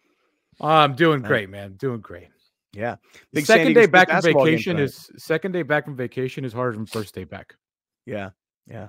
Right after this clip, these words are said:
Speaker 1: Yeah.
Speaker 2: I, you
Speaker 1: Yeah.
Speaker 2: know what's hard about vacation? If you, if you take vacation, and you know, you guys know, I mean, um, I have a hard time taking vacation. I get guilty about taking vacations. But last time I did, which was just
Speaker 1: Just
Speaker 2: about a
Speaker 1: birthdays
Speaker 2: week ago,
Speaker 1: off.
Speaker 2: I, I have a hard time doing it. But I,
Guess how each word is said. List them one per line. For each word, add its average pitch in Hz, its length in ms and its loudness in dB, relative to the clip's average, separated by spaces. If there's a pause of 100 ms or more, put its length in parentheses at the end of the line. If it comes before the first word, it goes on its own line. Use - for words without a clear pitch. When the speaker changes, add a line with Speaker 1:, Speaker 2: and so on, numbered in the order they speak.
Speaker 1:
Yeah. 104 180 -4 (140)
Speaker 2:
I, 175 60 0
you 175 60 -2 (140)
Speaker 1:
Yeah. 214 120 -2
Speaker 2:
know 320 40 0
what's 480 140 0
hard 220 160 6
about 196 180 2
vacation? 151 600 -2
If 123 160 -6
you, 123 240 -2
if 117 120 -10
you 117 80 -6
take 135 280 -2
vacation, 139 440 -2
and 127 80 -4
you 151 120 -4
know, 147 160 -4
you 151 100 -8
guys 127 240 -2
know, 131 220 0
I 120 40 -2
mean, 113 220 -4 (440)
um, 110 280 -6
I 156 100 4
have 151 120 2
a 135 40 0
hard 139 220 0
time 127 220 -2
taking 127 240 -4
vacation. 131 420 -2
I 123 80 -2
get 113 160 -6
guilty 131 320 -4
about 120 240 -4
taking 123 300 -8
vacations. 131 520 -6
But 135 200 -6
last 156 400 -4
time 175 180 -2
I 131 100 -2
did, 123 240 -2
which 127 160 -6
was 113 120 -10
just - 180 -12
Speaker 1:
Just 131 80 -8
Speaker 2:
about 120 160 0
a 117 40 0
Speaker 1:
birthdays 113 180 -2
Speaker 2:
week - 80 -8
ago, 151 140 -2
Speaker 1:
off. 175 60 -14 (520)
Speaker 2:
I, 139 180 0 (100)
I 139 160 2
have 165 180 -2
a 156 60 0
hard 143 220 -2
time 135 220 -4
doing 139 220 -2
it. - 120 -10
But 131 140 -2
I, 127 180 0